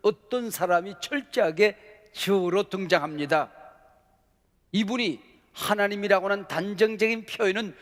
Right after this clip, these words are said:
성경에 전혀 나타나지 않습니다. 그러나 이 성경 본문을 읽는 독자들은 이분이 하나님이라는 사실을 초도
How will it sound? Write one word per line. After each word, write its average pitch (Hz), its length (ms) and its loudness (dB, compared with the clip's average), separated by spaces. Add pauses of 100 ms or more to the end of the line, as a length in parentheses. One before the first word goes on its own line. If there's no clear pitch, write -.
(120)
성경에 214 600 -4
전혀 233 320 -2
나타나지 190 480 2
않습니다. 147 480 -6 (760)
그러나 156 400 0 (200)
이 175 120 -6
성경 165 520 -4
본문을 160 420 -4
읽는 175 320 -6
독자들은 196 720 0 (380)
이분이 170 440 -4 (200)
하나님이라는 165 840 -2
사실을 160 580 -2
초도 220 560 0